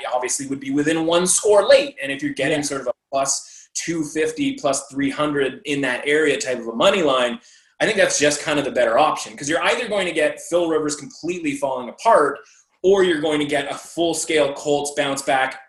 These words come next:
Speaker 1: Again, is Darius Leonard going to play? That was a big issue
Speaker 2: That's
Speaker 1: last
Speaker 2: huge.
Speaker 1: week. We were able to take advantage of him not being in the lineup. If he's back, right, you're gonna get a better Colts defense. So, again, keep an eye on that.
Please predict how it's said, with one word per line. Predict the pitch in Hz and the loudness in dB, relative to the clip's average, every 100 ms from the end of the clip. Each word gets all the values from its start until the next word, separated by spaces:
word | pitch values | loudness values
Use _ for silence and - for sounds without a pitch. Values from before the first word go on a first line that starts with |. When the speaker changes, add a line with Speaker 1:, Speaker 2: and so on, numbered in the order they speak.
| _ - | _ -4
Speaker 1:
Again, | 143 143 117 | -2 0 -2
is | 143 135 | -4 -2
Darius | 147 131 120 107 127 | 0 2 0 -4 -2
Leonard | 185 190 | 0 0
going | 165 165 | 0 0
to | 160 | -2
play? | - 160 151 147 123 | 0 4 4 2 -2
That | 135 180 | -2 -2
was | 160 | -2
a | 147 | -4
big | 156 151 | -4 -2
issue | 147 147 143 | -2 -2 -2
Speaker 2:
That's | |
Speaker 1:
last | 135 131 117 | 0 -2 -4
Speaker 2:
huge. | - - | -12 -16
Speaker 1:
week. | _ _ _ _ | _ _ _ _
We | 139 | 0
were | 139 | 0
able | 139 | 0
to | 131 | -2
take | 143 139 | -2 -4
advantage | 139 135 131 127 | -2 -4 -4 -6
of | 117 - - | -10 -12 -12
him | - 165 170 | 0 2 4
not | 156 139 | 2 0
being | 131 123 120 | -2 -4 -2
in | |
the | 117 | 0
lineup. | 117 113 113 - - _ | 2 0 -4 -8 -20 _
If | 170 135 - | -2 -2 -4
he's | 220 208 151 | -4 -2 0
back, | 139 147 | 2 2
right, | 156 156 | 2 2
you're | 147 | 0
gonna | 139 | 0
get | 131 | 0
a | 127 - | -2 0
better | 151 185 156 | 2 2 0
Colts | 156 139 - | 0 0 -2
defense. | 143 165 - 117 104 - - - | -6 -6 -6 -6 -6 -10 -12 -6
So, | - - 160 147 135 - - _ | -2 4 6 6 4 -4 -16 _
again, | 147 170 139 - - | -8 -4 -4 -8 -12
keep | 170 190 | -8 -4
an | 196 | -2
eye | 175 | -2
on | 160 143 127 | -2 -4 -2
that. | 165 180 135 | -2 0 -2